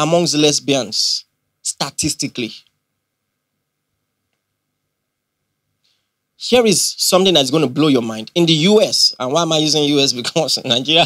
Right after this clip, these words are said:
has no statistics. In the, <laughs> sorry, let's say the way it is. You know, in the U S, there are fifty thousand new H I V infections every year. In the United States, fifty thousand new H I V infections.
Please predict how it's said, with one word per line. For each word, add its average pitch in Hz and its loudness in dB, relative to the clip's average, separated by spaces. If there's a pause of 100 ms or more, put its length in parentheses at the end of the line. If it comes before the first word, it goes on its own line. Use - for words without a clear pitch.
has - 0
no 175 -10
statistics. - -8 (840)
In 180 4
the, 190 2 (100)
<laughs> - -20
sorry, 151 -2 (760)
let's - -8
say 147 0
the 127 -6
way 123 -2
it - -8
is. - -6 (420)
You 147 2
know, 147 0 (160)
in 196 2
the 196 2
U 233 4
S, 135 -4 (360)
there 165 2
are 147 2
fifty 269 -2
thousand 202 2
new 190 4 (400)
H 180 2
I 165 4
V 156 2
infections 143 0
every 127 0
year. 113 -8 (520)
In - -14
the 123 -6
United 127 -6
States, - -8
fifty 160 -4
thousand 147 0
new 139 -2
H 131 -4
I 127 2
V 123 -4
infections. - -10